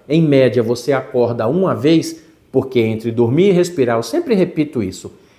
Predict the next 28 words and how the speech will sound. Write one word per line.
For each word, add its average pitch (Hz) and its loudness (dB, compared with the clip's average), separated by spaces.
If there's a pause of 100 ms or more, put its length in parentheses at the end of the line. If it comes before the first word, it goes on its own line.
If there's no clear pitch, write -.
entre 175 2
dormir 165 0
e 180 2
respirar, 151 0
a 117 -6
prioridade 139 0
é 101 -2
respirar, 139 -2 (240)
sempre 285 -2
que 269 -8
você 214 0
para 143 2
de 139 0
respirar 135 0
durante 156 0
o - -6
sono, 233 -2
o - -2
seu 294 -6
organismo 233 0
dá 226 -2
conta 202 -2
de 196 -2
te 202 -4
acordar. 196 0 (120)
E 214 4
você 214 4
repetindo 233 0